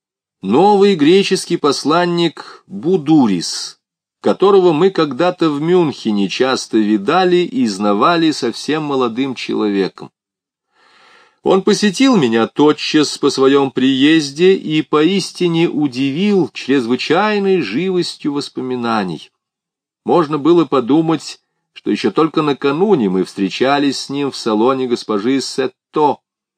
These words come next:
Он даже припоминал кое-что, якобы сказанное мною некогда, ибо, по-видимому, я уже тогда говорил остроты.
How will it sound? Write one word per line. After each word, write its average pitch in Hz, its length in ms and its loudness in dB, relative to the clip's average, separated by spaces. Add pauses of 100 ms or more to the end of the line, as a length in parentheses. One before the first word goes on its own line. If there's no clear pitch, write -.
(460)
Он 95 200 -4
даже 117 260 0
припоминал 123 800 0
кое-что, 165 720 0
якобы 117 500 -2
сказанное 156 800 -4
мною 131 420 0
некогда, 92 880 0 (500)
ибо, 95 260 0
по-видимому, 160 840 -2 (680)
я 98 120 -2
уже 98 140 0
тогда 104 560 0
говорил 117 420 2
остроты. 95 720 -4